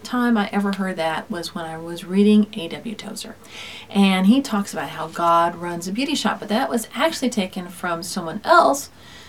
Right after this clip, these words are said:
who talked about how they noticed that when young women came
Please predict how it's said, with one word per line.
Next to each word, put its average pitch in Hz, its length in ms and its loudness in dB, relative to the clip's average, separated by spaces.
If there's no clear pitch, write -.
who 285 80 -6
talked 349 360 4
about 220 300 4
how 202 480 4
they 220 580 8
noticed 233 420 6
that 180 220 0
when 202 420 4
young 214 480 0
women 185 360 0
came 175 340 -8